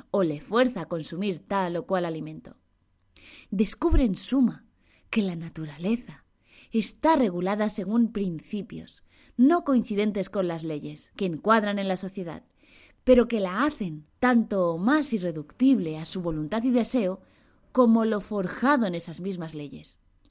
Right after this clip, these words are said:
El físico explora la necesidad. Nunca esa cosa de los hombres que es la ley. Ello, en todo caso, mientras permanezca físico y salvo que su misma práctica le conduzca a dar un paso radical.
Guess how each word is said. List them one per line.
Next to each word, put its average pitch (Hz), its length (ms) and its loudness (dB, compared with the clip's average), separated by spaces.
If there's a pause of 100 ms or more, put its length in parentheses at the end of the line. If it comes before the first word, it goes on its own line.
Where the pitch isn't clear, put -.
(100)
El 262 180 6
físico 254 440 0
explora 220 540 2
la 175 120 -2
necesidad. 160 640 -10 (480)
Nunca 269 340 6
esa 190 200 -4
cosa 208 360 -4
de 185 200 -2
los 175 240 -4
hombres 185 380 -2
que 160 160 -4
es 175 80 -4
la 165 140 -6
ley. 139 260 -10 (240)
Ello, 226 260 2
en 170 100 -4
todo 151 260 -12
caso, 220 400 0
mientras 180 380 -2
permanezca 185 680 -4
físico - 600 -6 (380)
y 185 80 -6
salvo 165 320 -8
que 156 100 -14
su 160 120 -10
misma 190 320 -4
práctica 208 680 -4
le 175 220 -6
conduzca 214 720 -2
a 185 60 -6
dar 170 180 -4
un 185 160 -2
paso 180 340 -6
radical. 151 480 -10